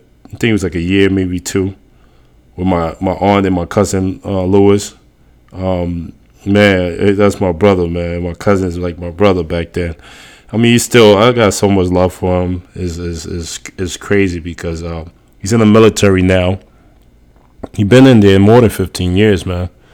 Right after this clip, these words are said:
And he been doing his due, him and his wife now. Both of 'em are, both of 'em military family. And, um, they've been making us all proud.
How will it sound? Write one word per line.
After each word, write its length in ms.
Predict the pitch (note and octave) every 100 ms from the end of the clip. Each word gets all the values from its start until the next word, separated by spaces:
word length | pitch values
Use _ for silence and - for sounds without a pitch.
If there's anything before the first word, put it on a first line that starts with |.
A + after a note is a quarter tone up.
| _ _ _ _ _ -
And 120 | F2+ G2
he 40 |
been 200 | G2+ G2+
doing 480 | - - G#2 A2 G2+
his 120 | F2
due, 460 | F2 A#2 B2 A#2 A2 - _ _ _ _
him 140 | - G#2
and 20 |
his 140 | F2+
wife 360 | E2+ G#2 G#2+ -
now. 320 | F2+ F2 F2+ _ _ _ _ _ -
Both 240 | G2+ G#2
of 100 | F#2+
'em 160 | F#2 F2+
are, 140 | F2+
both 340 | E2 F2 A#2 A#2
of 80 | F#2+
'em 80 |
military 460 | G2 F#2+ F2 F#2+ F2+
family. 480 | - G#2+ G2+ F#2 F#2 _ _ _ _ _ _ - _ -
And, 220 | F#2+ F#2+
um, 400 | F#2+ F#2+ F#2 F#2
they've 200 | G2+ G2+
been 380 | G#2+ G#2 F#2 F2+ - -
making 260 | G#2 G2+ G#3
us 140 | F#3+
all 180 | G#2 -
proud. 420 | - G2 F2+ F2